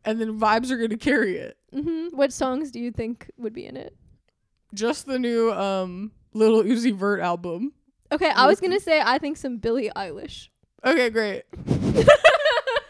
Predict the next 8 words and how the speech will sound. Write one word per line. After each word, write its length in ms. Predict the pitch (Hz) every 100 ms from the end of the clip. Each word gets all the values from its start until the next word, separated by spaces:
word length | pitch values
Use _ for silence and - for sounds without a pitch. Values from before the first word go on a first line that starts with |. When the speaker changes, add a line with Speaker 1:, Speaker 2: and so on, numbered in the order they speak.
| - -
Speaker 1:
We 160 | 240 311
did 440 | 302 330 311 294
it. 400 | - - - - -
<laughs> 40 | 466 - - -
We 120 | 269
solved 380 | - 302 285 285
that 240 | 285 269
one. 120 | 269